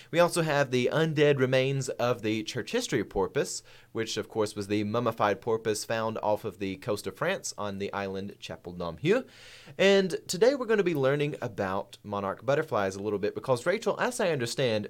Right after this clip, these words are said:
you were working with these butterflies and you had a bit of a revelation that happened to you. Rachel, would you share with us what you learned about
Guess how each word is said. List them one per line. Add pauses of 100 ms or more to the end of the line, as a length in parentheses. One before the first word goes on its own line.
you
were
working
with
these
butterflies
and
you
had
a
bit (100)
of
a (140)
revelation
that
happened
to
you. (600)
Rachel,
would
you
share
with
us
what
you
learned
about